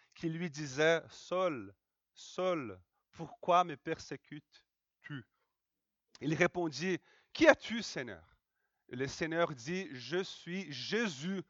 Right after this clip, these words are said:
que tu persécutes. » Tremblant et saisi d'effroi, il dit, « Seigneur, que veux-tu que je fasse ? » Et le Seigneur lui dit, « Lève-toi, entre dans la ville et on te dira ce que tu dois faire. »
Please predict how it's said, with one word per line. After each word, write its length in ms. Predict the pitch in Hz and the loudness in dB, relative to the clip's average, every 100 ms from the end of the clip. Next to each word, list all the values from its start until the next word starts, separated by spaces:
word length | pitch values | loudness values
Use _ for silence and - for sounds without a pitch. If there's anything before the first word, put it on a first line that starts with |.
| _ _ _ | _ _ _
que 80 | 147 | -10
tu 240 | - - | -10 -12
persécutes. » 760 | - 156 - 135 - 117 - 98 87 _ _ - _ | -6 -6 -6 -10 -10 -16 -16 -20 -20 _ _ -20 _
Tremblant 580 | - 214 233 185 196 214 | 0 0 2 4 6 4
et 100 | 156 | 2
saisi 420 | 147 185 170 165 | -4 -2 -2 -2
d'effroi, 560 | 170 180 - - 151 170 | -2 -4 -4 0 4 4
il 220 | 160 147 | 2 -4
dit, « 180 | 127 165 | -4 -6
Seigneur, 540 | 170 190 190 220 180 - - | -2 -2 4 6 6 6 -6
que 180 | 247 214 | -4 -2
veux-tu 360 | 202 - 226 226 | -6 -8 -12 -8
que 120 | 180 | -6
je 140 | 160 | -6
fasse ? » 500 | - - 190 - - 92 _ _ _ _ _ _ - _ - - | -6 -2 -2 -2 -14 -18 _ _ _ _ _ _ -20 _ -20 -4
Et 60 | 135 | 0
le 100 | 160 | 0
Seigneur 420 | - 180 165 175 | 0 0 2 2
lui 200 | 165 160 | 2 -4
dit, « 320 | 117 147 175 - - - - | -4 -4 -4 -6 -20 -20 -6
Lève-toi, 880 | 127 165 240 196 - 165 160 180 - - - _ | 4 10 10 8 -6 2 4 4 0 -18 -20 _
entre 360 | 196 240 - 196 | 0 0 0 -2
dans 180 | 185 | 0
la 160 | 175 160 | 2 0
ville 400 | 127 147 165 156 147 | 0 -4 -4 -4 -4
et 80 | |
on 100 | 143 | -4
te 120 | 143 160 | -4 -6
dira 420 | 131 139 139 139 | -6 -2 2 2
ce 180 | - 143 | -2 -12
que 120 | 135 | -14
tu 160 | - 120 | -14 -10
dois 220 | 113 110 | -6 -6
faire. » 420 | - 90 - | -6 -10 -10